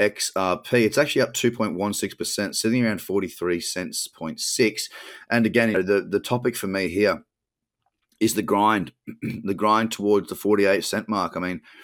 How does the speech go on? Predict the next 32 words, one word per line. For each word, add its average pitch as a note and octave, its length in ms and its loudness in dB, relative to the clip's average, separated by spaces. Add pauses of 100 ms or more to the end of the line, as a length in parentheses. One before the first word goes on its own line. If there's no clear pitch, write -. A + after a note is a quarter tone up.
(380)
we G2+ 140 2
do A#2 180 2
have G#2+ 420 2 (260)
a - 60 -14
consolidation. G2 880 0
It G#2 200 -2
is A2+ 380 2
a D#2 280 0
wide A#2 420 2
consolidation. D2+ 880 -4 (440)
Uh, E2 100 -4
if - 80 -6
we G#2 80 -2
can G#2 120 -2
break B2+ 340 2
out D3+ 160 2 (120)
of G2 100 -4
those F#2+ 260 2
levels G2 400 2
above F#2+ 360 -2
forty-seven F#2 540 -2
cents, A2+ 440 -2 (960)
well, F#2+ 140 0
then A2+ 140 0
we've D3 120 0
got G#2+ 120 0
room. G#2 460 0 (100)
We've F2+ 120 -4
got A#2 140 -4
plenty C3+ 360 0
of F#2+ 140 0
room G#2+ 380 2